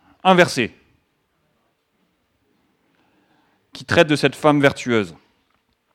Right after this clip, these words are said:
Elle est revêtue de force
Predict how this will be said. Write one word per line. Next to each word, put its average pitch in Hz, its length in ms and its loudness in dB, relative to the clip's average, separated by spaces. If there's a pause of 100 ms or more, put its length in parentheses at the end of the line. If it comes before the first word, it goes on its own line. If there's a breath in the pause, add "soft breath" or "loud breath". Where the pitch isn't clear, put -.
(560 soft breath)
Elle 160 160 4
est 160 100 6
revêtue 214 840 2 (160)
de 131 180 -2
force 175 680 2